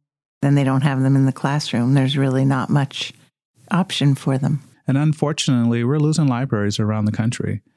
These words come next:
Speaker 2: um, not just, um, tr-, um, traditional public libraries, but classroom libraries and school libraries. And unfortunately, um, we're losing librarians. It's not,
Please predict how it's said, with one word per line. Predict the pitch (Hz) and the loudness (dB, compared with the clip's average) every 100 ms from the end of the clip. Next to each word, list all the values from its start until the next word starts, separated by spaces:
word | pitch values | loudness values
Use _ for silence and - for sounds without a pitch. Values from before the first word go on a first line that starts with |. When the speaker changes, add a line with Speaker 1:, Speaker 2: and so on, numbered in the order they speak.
| _ _ - | _ _ -6
Speaker 2:
um, | 107 110 | -2 0
not | 110 | 0
just, | 120 135 131 - - | -2 -2 -2 -6 -4
um, | 113 107 - - 123 - | -2 0 -2 -8 -14 -10
tr-, | - | -2
um, | 117 107 | 0 0
traditional | 113 110 - 107 | 0 0 0 -2
public | 110 104 | -2 -2
libraries, | 117 104 104 104 - | -2 0 0 -2 -2
but | 113 | -4
classroom | - 120 131 123 | -4 -4 -2 0
libraries | 110 104 104 104 104 | 2 0 0 0 -2
and | 123 117 117 | 0 0 -2
school | - - - 165 | -6 -4 0 2
libraries. | 160 95 87 - - - - - _ _ _ _ - | 2 0 -4 -6 -8 -10 -12 -14 _ _ _ _ -4
And | 110 | -2
unfortunately, | 107 113 117 117 - 117 110 110 | 0 0 0 -2 -2 0 0 0
um, | 107 - 110 107 | -2 -2 -2 0
we're | 104 | 0
losing | 107 110 113 | 0 0 0
librarians. | 107 107 113 139 120 92 120 117 - | 0 -2 -2 -2 -2 -2 -4 -8 -8
It's | 143 113 117 | -8 -6 -4
not, | 104 113 | -4 -6